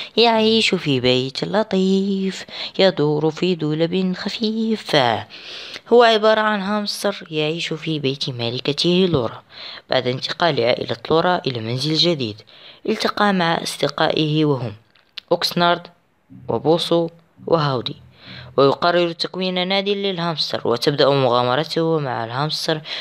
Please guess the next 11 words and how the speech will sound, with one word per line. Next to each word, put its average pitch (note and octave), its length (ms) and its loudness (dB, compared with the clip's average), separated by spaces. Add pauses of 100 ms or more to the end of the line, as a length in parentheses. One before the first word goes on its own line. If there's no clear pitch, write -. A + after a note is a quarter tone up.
(200)
ويعيشون C3+ 880 4 (100)
مغامرات A#2+ 760 2
جميلة. B2 520 0 (220)
أنصحكم A3 400 2
بمتابعته. F3 960 4 (360)
أتذكر E3 600 0
أنه C#3 220 -4
كان D3 260 -2
ينزل C3+ 400 -6
مع A#2 340 -4
أنبوب A#2+ 300 2